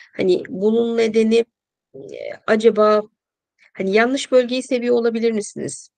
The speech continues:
Bir, yani ağrısı olan bir bölgeye dokunduğunuzda buna mı tepki veriyor? Örneğin işte kulağında bir ağrı var, kulağına dokunduğunuzda ya da di-,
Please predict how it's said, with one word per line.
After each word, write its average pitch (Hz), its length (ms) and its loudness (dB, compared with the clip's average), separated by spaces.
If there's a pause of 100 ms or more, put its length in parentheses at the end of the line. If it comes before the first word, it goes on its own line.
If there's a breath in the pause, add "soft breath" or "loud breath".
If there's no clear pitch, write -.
(120)
Bir, - 280 -6 (300 soft breath)
yani 170 180 -6
ağrısı 190 500 -2
olan 180 480 -2
bir 170 200 -6
bölgeye 156 460 -2
dokunduğunuzda 180 800 -6
buna 196 220 0
mı 196 160 -2
tepki 147 400 -4
veriyor? 131 400 -4
Örneğin 175 400 2 (360 loud breath)
işte - 240 0
kulağında 190 560 2
bir 185 240 -2
ağrı 190 180 0
var, 196 180 0 (120)
kulağına 190 400 -2
dokunduğunuzda 180 840 -2 (320 loud breath)
ya 180 120 2
da 175 120 -4
di-, 143 240 -8